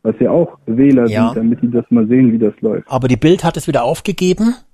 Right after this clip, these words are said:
Speaker 2: nachdem ja zweimal das Redaktions-, Reda-, Chefredakteur-Team <laughs> getauscht worden ist, haben die das jetzt ja wieder eingestellt. Das heißt, äh, der, dieser Viertel nach acht Talk, den gibt's nicht mehr. Auch diese Sendung, die richtigen Fragen, die gibt's,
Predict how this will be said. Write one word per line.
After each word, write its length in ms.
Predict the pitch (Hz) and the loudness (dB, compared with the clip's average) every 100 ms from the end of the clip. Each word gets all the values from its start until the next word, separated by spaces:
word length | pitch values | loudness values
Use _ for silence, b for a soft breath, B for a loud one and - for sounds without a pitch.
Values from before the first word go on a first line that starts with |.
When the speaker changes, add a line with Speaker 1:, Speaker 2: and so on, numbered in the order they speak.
| _ _ | _ _
Speaker 2:
nachdem 680 | 139 131 135 - 127 131 135 | -2 0 -2 -4 -2 0 0
ja 240 | 123 117 | 2 0
zweimal 480 | - 127 117 131 123 | -2 -4 0 0 0
das 180 | 120 113 | -2 -2
Redaktions-, 720 | 113 104 - 113 127 - - | -2 -2 -2 -2 -4 -8 -8
Reda-, 300 | 117 120 117 | -4 -2 -2
Chefredakteur-Team 880 | - 143 151 - - 139 254 147 131 | -4 -2 -2 -2 0 2 2 2 0
<laughs> 20 | |
getauscht 460 | 127 - 127 143 - | -2 -4 -6 -6 -4
worden 320 | 151 151 156 | 0 0 -2
ist, 300 | 151 - - b - 196 - _ | -8 -8 -12 b -8 -8 -8 _
haben 160 | 131 131 | -2 0
die 80 | |
das 140 | 135 - | 0 -2
jetzt 160 | 131 | -2
ja 100 | 135 | 0
wieder 180 | 123 123 | 0 0
eingestellt. 800 | 98 123 143 - 156 175 202 - | 0 -2 -4 -2 0 0 -4 -8
Das 140 | 143 | -4
heißt, 340 | 127 123 120 - | -2 0 -2 -6
äh, 320 | 120 117 117 | -6 -4 -4
der, 240 | - 104 | -4 -4
dieser 220 | 104 113 107 | -2 -4 -2
Viertel 260 | 160 139 | -2 0
nach 140 | - - | -2 -2
acht 240 | 147 - | -4 -4
Talk, 320 | - 151 - | -2 -2 -2
den 140 | 151 131 | -4 -2
gibt's 260 | - - | -4 -4
nicht 260 | 147 143 - | -4 -4 -4
mehr. 300 | 139 143 147 b b b b b | 0 0 0 b b b b b
Auch 280 | 117 131 - | -2 -2 -2
diese 180 | 131 123 | -4 0
Sendung, 400 | 127 143 143 135 | 2 2 2 2
die 140 | 120 | 2
richtigen 420 | 143 - 151 127 | 0 0 -4 -2
Fragen, 640 | - 117 113 147 175 170 160 _ _ _ | -4 -2 0 0 -2 -4 -4 _ _ _
die 120 | - 123 | -4 -2
gibt's, 420 | 139 - - | -2 -4 -12